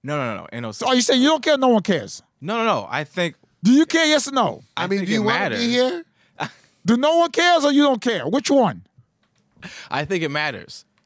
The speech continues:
Speaker 2: It ma-
Speaker 1: And I wanna
Speaker 2: like,
Speaker 1: know.
Speaker 2: like, eh, like Black Lives?
Speaker 1: More than Black Lives.
Speaker 2: Whoa.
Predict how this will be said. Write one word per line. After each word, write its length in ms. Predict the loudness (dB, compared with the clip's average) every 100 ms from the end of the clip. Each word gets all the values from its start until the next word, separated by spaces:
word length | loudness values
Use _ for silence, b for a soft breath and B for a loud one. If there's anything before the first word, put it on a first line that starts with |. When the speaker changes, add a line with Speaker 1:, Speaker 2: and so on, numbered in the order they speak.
| _ _ -2
Speaker 2:
It 80 |
ma- 140 | 0 0
Speaker 1:
And 60 |
I 40 | -2
wanna 200 | -4 -2
Speaker 2:
like, 200 | -2 -2
Speaker 1:
know. 60 | -2
Speaker 2:
like, 200 | -2 0
eh, 120 | -2 -2
like 220 | -2 -2
Black 260 | 0 -2 0
Lives? 460 | -2 0 -4 -8 -12 _ _ _ _ _
Speaker 1:
More 260 | -10 -6 -6
than 120 | -6
Black 200 | -10 -10
Lives. 480 | -12 -14 -18 -20 -6
Speaker 2:
Whoa. 640 | -2 0 -2 -4 -10 -18